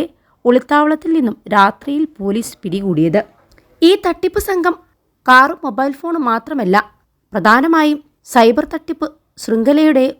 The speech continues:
ഒരു വലിയ ഭാഗം തന്നെയാണ്. അറസ്റ്റിലായ മുഹമ്മദ് അബ്ദുൽ ഹക്കീം, മുഹമ്മദ് ജാഫർ എന്നിവരുൾപ്പെടെയുള്ള സംഘം കമ്മീഷൻ വ്യവസ്ഥയിൽ ഏജന്റുമാർ മുഖേന നാട്ടിലും പുറത്തുമുള്ള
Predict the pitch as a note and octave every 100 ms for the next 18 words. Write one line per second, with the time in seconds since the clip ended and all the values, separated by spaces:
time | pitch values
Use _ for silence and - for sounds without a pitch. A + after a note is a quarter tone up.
0 | G#3+ A3+ C4+ - F3+ F#3+ B3+ G3 F#3+ G#3
1 | B3 A3+ E3 E3+ G#3+ - _ _ - D4
2 | D#4 - G4 F#4 D#4+ C4+ D4 D#4+ D4+ -
3 | - A#3+ G#3+ D#4 E4 D#4+ D#4 A3 - G3
4 | F#3+ A#3 C4 D4 F#3+ G#3 G3 G#3 C#4 C#4+
5 | A3+ B3 C#4+ - C#4 C#4 C4 - - F#3+
6 | F#3 B3 C4+ _ _ _ _ _ C#4 C4+
7 | D#4+ D#4+ F#4 D#4 B3 A#3+ - D#4+ - A3
8 | G3+ A3 C4+ C4+ C#4+ D#4 D4 A3+ B3+ C4
9 | C#4+ - G3+ G3+ G3+ B3+ D4+ _ _ _
10 | - C#4+ C#4+ G4 E4+